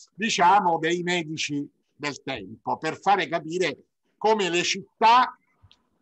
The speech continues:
che erano la sicurezza rispetto alla campagna, dove arrivavano i banditi, dove arrivavano, eh, gli attacchi dei pirati, se erano città vicino al mare.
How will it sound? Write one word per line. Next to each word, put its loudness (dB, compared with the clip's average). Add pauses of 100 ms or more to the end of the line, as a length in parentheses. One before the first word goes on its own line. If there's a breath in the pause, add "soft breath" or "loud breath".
(140)
che 2
erano 2 (260)
la 2
sicurezza -2
rispetto -4
alla 4
campagna, 0 (200)
dove -2
arrivavano 0
i -8
banditi, -6
dove -2
arrivavano, 0 (220 soft breath)
eh, -2
gli -6
attacchi -2
dei -4
pirati, 0
se -4 (120)
erano -4
città -4
vicino -6
al -4
mare. 2